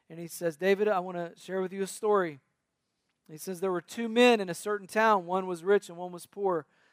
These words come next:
And the rich man had a very large number of sheep and cattle, and,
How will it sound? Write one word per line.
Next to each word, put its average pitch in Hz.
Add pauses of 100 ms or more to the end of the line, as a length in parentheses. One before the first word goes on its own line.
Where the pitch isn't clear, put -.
(140)
And 175
the 180
rich 202
man 196
had 180
a 165
very 208
large 214
number 190
of 156
sheep 175
and 147 (340)
cattle, 190 (480)
and, 170